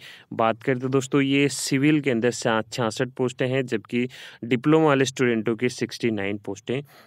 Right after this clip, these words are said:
हैं। राजस्थान स्टेट एग्रीकल्चर मार्केटिंग बोर्ड के अनुसार बात करें तो सिविल ग्रेजुएट फ़ाइव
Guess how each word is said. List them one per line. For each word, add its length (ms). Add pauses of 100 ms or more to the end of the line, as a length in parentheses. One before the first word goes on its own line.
हैं। 140
राजस्थान 560
स्टेट 400
एग्रीकल्चर 760
मार्केटिंग 600
बोर्ड 280
के 100
अनुसार 360
बात 320
करें 240 (300)
तो 80
सिविल 420
ग्रेजुएट 580 (100)
फ़ाइव 240